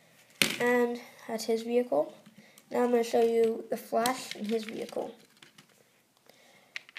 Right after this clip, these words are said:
Uh, so for his accessories, he has, uh, Power Bolts, right? What am I saying?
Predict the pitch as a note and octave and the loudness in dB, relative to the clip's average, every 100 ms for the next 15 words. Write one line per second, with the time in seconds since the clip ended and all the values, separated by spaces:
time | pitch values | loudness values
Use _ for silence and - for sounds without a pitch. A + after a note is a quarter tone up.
0 | - _ - A#3+ A#3+ A#3 - - _ _ | -20 _ 4 10 12 12 6 -10 _ _
1 | - - _ - - - - - B3 A3+ | -20 -20 _ -20 -10 -10 -6 2 4 4
2 | A3+ B3 C#4+ - C#4+ D#4 D#4 F4 - - | 4 2 2 0 0 0 -2 -2 -4 -14
3 | - C#4 B3+ B3 B3 A#3+ A#3 A3+ A3 - | -12 -2 2 2 2 4 4 2 -2 -12
4 | _ _ _ - - A#3+ B3+ C4 C4 C#4+ | _ _ _ -20 -6 0 2 2 2 0
5 | D#4 - - - - _ _ _ _ - | 0 -8 -16 -16 -18 _ _ _ _ -2
6 | C4 F#4 - - B3 A3 C4 | 0 0 -4 -8 -8 -8 -10